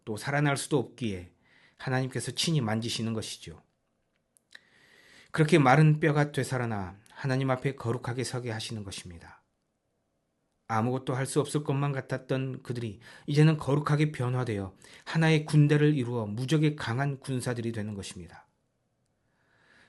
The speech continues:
이것이 하나님의 은혜요, 사랑이죠. 오늘 하루 이러한 하나님의 은혜와 사랑 안에 깊이 안기는 하루가 되었으면 좋겠습니다. 기도하겠습니다.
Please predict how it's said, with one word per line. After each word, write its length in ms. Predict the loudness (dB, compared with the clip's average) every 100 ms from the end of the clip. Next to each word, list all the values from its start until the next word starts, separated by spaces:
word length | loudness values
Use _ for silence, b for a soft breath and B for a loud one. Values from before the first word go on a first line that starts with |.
| b
이것이 300 | 0 2 2
하나님의 400 | 4 6 6 4
은혜요, 600 | 4 4 4 -2 -4 -8 -14
사랑이죠. 1000 | -14 -6 -6 -6 -10 -14 -14 -14 -16 -20 _ _ _ _ _ _ _ _ _ _ _ _ _ _ -6
오늘 200 | -4 -2
하루 320 | 0 -2 -4 B B
이러한 340 | 2 4 4
하나님의 480 | 2 0 2 2 2
은혜와 360 | 2 2 0 -4
사랑 300 | -4 -4 -2
안에 200 | -4 -6
깊이 400 | -6 -6 -4 -4
안기는 420 | -2 -4 -4 -6
하루가 360 | -8 -8 -6 -6
되었으면 580 | -6 -8 -8 -8 -8 -10 B B B
좋겠습니다. 720 | -20 -12 -10 -10 -14 -18 -20 _ _ _ _ _ _ _ _ _ -14
기도하겠습니다. 880 | -8 -8 -8 -14 -18 -20 -20 -20